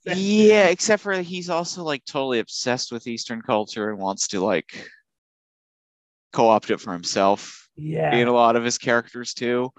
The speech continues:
Speaker 1: It's so weird.
Speaker 2: <sighs> Yeah, it's weird. Um, and then, yeah, and Jones is kinda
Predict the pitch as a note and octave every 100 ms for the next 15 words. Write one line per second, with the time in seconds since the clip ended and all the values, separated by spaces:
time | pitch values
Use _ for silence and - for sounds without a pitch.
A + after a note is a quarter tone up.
0 | - - E3 D#3 - - E3+ C3+ B2+ B2
1 | B2+ _ - - - - - - - _
2 | _ _ _ _ _ C#3+ D3 G#2+ A2 -
3 | - G#2+ F#2+ F#2+ - - - _ _ _
4 | - B2+ B2+ B2 B2 - - C#3+ C#3+ C#3
5 | - D3 C#3 C3+ A#2+ _ _ _ _ -
6 | C#3+ C#3+ C#3+ C#3 C3+ B2 - C#3 A#2+ A2+
7 | G#2